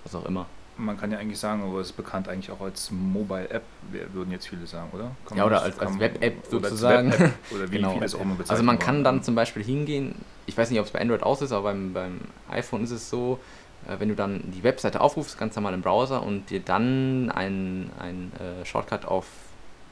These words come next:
Speaker 1: in Anführungsstrichen, den Desktop, also das, den Homescreen legst und das von da aus öffnest, dann hast du auch die ganzen, äh, Browser-Menüleisten gar nicht mehr im Bild, sondern hast wirklich nur die Webseite und dann sieht es halt auch aus wie eine, wie eine App.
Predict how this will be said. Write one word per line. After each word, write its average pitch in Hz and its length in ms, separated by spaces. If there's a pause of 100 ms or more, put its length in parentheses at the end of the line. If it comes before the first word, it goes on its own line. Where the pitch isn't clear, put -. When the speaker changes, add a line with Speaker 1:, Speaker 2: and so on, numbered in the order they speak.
Speaker 1:
in - 40
Anführungsstrichen, 98 480
den 90 60
Desktop, 104 400
also 95 180
das, - 240
den 95 180
Homescreen 127 460
legst 135 460
und 98 100
das 98 140
von 90 120
da 104 140
aus 127 220
öffnest, 120 320
dann 95 100
hast 110 220
du - 40
auch 95 120
die 104 100
ganzen, 98 560 (540)
äh, 90 180
Browser-Menüleisten 104 1040
gar 85 160
nicht 87 180
mehr 90 120
im 87 100
Bild, 90 300
sondern 90 180
hast - 100
wirklich - 220
nur 95 120
die 90 120
Webseite 90 480
und 90 80
dann 87 100
sieht 104 160
es - 80
halt 85 160
auch 90 160
aus 95 240
wie 90 60
eine, 90 240 (240)
wie 92 80
eine - 80
App. - 160